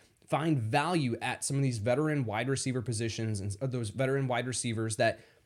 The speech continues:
they're dropping down the board, but they're still gonna be very productive for the next two to three years. While the rest of your league is chasing after youth,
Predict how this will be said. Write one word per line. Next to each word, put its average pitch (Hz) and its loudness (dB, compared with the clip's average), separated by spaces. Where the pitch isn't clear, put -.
they're 160 6
dropping 160 4
down 160 4
the 131 2
board, 185 2
but 208 -8
they're 254 -2
still 247 2
gonna 233 0
be 214 2
very 196 0
productive 185 -2
for 156 -4
the 143 0
next 143 -4
two - -4
to 143 0
three 139 -2
years. 160 2
While 127 4
the 127 0
rest 151 4
of 165 -2
your 151 6
league 170 6
is 131 2
chasing 143 0
after 120 -2
youth, 131 0